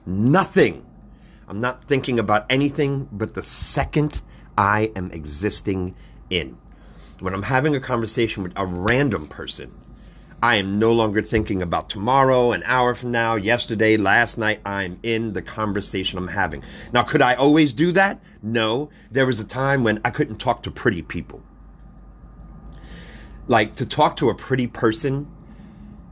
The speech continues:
if it's somebody that I would be attracted to and they're fine, I'm like, "Oh my God, look how fine they are.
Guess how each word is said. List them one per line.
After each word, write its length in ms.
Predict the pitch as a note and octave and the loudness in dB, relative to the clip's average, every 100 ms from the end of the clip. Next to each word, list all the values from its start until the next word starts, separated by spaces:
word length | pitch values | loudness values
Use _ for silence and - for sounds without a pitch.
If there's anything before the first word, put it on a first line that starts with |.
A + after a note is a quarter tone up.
| - - - - | -20 -20 -6 0
if 140 | A#2 | 2
it's 120 | A#2 | 2
somebody 260 | D#3+ D3 B2 | 4 6 6
that 120 | G2+ | 6
I 120 | G#2 | 4
would 120 | C#3 | 2
be 120 | C#3 D3+ | 2 0
attracted 380 | D3+ D#3 D3+ D#3+ | 2 0 0 0
to 140 | E3+ | 0
and 120 | A2+ | 0
they're 160 | B2 G#2+ | -2 -2
fine, 380 | - B2 D3 D3+ | 2 4 4 2
I'm 100 | G2+ | -2
like, 140 | F2+ | -4
"Oh 180 | A2+ G#2 | -4 -4
my 220 | D#2 C2+ - | -6 -12 -18
God, 480 | - G2 G#2 E2+ D2 | -6 -2 0 0 -4
look 200 | F#2 G2+ | -10 -10
how 160 | E2 C#2+ - - - | -10 -12 -16 -20 -4
fine 500 | B3+ F4+ F#4 F#4 A3+ | 2 6 8 6 4
they 160 | D#3+ C3+ | -2 -6
are. 300 | A#2+ F#2+ | -8 -10